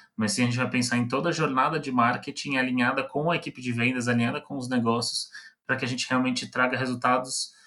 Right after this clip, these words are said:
de exposição de marca, de vendas, de, alinhado com o objetivo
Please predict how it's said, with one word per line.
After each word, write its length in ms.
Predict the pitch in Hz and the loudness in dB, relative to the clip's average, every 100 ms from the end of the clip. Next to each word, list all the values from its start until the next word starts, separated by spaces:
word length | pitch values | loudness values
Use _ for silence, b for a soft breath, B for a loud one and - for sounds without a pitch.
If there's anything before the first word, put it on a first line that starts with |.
| b _ | b _
de 680 | 110 110 123 135 151 147 131 | -4 2 4 4 2 0 0
exposição 420 | 117 - 120 113 117 | -2 -2 -2 0 0
de 100 | 110 | 4
marca, 840 | 113 135 143 - 139 135 131 123 - | 6 6 2 2 2 2 0 -2 -6
de 140 | - 110 | -8 0
vendas, 420 | 113 127 131 123 | 2 2 2 0
de, 80 | 123 | 2
alinhado 520 | 123 117 120 120 123 | 2 2 2 2 0
com 160 | - 135 | -2 -4
o 60 | |
objetivo 580 | 131 123 120 127 120 127 | -4 -4 -4 -2 -2 -4